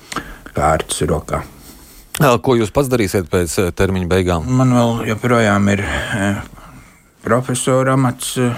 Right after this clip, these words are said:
Speaker 1: bioloģijas, eh, virzienā, mikrobioloģijas, imunoloģijas apakšnozarē, un es domāju, ka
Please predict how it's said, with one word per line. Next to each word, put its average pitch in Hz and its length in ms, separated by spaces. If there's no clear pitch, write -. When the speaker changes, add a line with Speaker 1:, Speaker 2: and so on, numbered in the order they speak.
Speaker 1:
bioloģijas, 117 1080
eh, 123 240
virzienā, 110 640
mikrobioloģijas, 95 920
imunoloģijas 92 840
apakšnozarē, 98 1000
un 90 180
es - 140
domāju, 85 380
ka 90 80